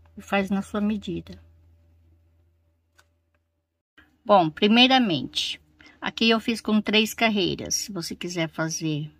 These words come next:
maior, você pode fazer maior. Quiser colocar elástico, né?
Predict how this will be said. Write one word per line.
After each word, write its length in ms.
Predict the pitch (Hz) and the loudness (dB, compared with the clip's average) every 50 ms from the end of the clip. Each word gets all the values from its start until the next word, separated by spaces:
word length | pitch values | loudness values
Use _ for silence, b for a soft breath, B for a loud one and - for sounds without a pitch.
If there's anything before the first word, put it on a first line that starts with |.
| _ - | _ -6
maior, 720 | - 160 160 165 165 165 160 151 147 147 147 156 - 220 | -2 0 0 0 0 0 -2 -2 -2 -2 -2 -4 -4 -6
você 200 | 214 - - - | -10 -12 -16 -16
pode 340 | - - 156 147 156 156 - | -10 -6 -4 -4 -4 -4 -6
fazer 260 | - 175 175 170 180 | -8 -8 -6 -6 -4
maior. 560 | 175 185 196 202 202 185 165 156 151 143 - - _ B B B B B B B B _ - | -4 -2 -2 0 0 0 0 0 0 -2 -6 -10 _ B B B B B B B B _ -12
Quiser 280 | 160 180 180 165 156 | -10 -6 -4 -4 -4
colocar 400 | - 170 165 170 165 - 165 156 | -2 -4 -4 -4 -4 -2 -2 -2
elástico, 960 | 151 170 190 196 190 170 170 185 190 - - - - - - - 220 233 233 - _ _ _ _ _ _ _ _ _ - | 0 0 2 4 4 6 4 4 2 0 -2 -2 -4 -4 -6 -8 -8 -8 -8 -10 _ _ _ _ _ _ _ _ _ -8
né? 300 | 185 180 185 196 233 | -6 -4 -4 -4 -6